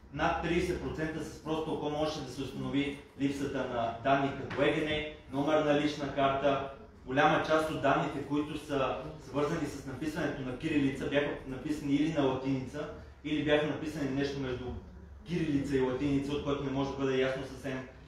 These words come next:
дали е написано Турция, Тракия или Македония, примерно. Тази връзка,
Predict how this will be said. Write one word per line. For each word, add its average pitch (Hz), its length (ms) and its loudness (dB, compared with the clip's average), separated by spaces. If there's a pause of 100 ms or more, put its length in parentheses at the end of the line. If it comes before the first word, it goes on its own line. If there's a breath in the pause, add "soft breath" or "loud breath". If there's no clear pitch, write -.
дали 131 180 2
е 139 40 6
написано 135 560 -2
Турция, 156 560 -2
Тракия 151 540 4 (440)
или 127 180 -4
Македония, 120 520 -2 (220)
примерно. 113 360 -6 (1120)
Тази 160 240 4
връзка, 160 600 2